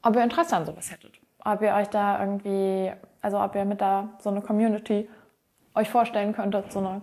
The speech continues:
kleine Community mit Kim, wo ihr auch noch mal, wo ich noch mal vielleicht für euch eine Möglichkeit finde, zugänglicher zu sein, ähm,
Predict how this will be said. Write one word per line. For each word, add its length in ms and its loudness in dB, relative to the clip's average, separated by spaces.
kleine 260 -2
Community 460 -4
mit 200 -4
Kim, 280 -2
wo 100 0
ihr 180 0
auch 120 -8
noch 100 -10
mal, 140 -6
wo 340 -4
ich 160 0
noch 100 4
mal 140 0
vielleicht 300 0
für 100 0
euch 320 2
eine 220 -4
Möglichkeit 500 -4
finde, 320 -4
zugänglicher 680 -4
zu 140 -6
sein, 680 -4
ähm, 400 -6